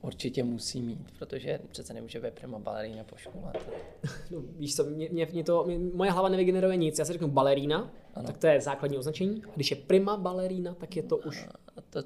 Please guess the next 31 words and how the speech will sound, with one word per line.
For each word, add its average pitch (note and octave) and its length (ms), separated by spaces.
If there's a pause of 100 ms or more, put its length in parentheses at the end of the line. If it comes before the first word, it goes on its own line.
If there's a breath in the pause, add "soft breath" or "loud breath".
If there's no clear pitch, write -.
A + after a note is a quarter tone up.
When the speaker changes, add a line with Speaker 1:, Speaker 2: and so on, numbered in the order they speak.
Speaker 1:
zase, C#3 320
kdyby - 220
jsme - 180
šli D3+ 160
do D3+ 100
podstaty, C#3+ 440 (160)
Speaker 2:
Já D#3+ 180 (120)
Speaker 1:
se D3 60
omlouvám, D3 400
ale D3+ 180
řeknu D3 300
teda, D3 240
balerína C#3 680
ještě D3 320 (280 loud breath)
je D3+ 100
označen, C#3+ 800
jako, C#3 360 (100)
je C#3 120
to D#3+ 100
balerína, D3 560
no D3 300
ano, C#3+ 280 (280)
balerínu C#3+ 440
si D3 120
dávají, D3 320 (200)
to D3 80
je C#3+ 100 (240)
takovej C3+ 380
ten, C3+ 600
eh, B2 360
talíř. C#3 600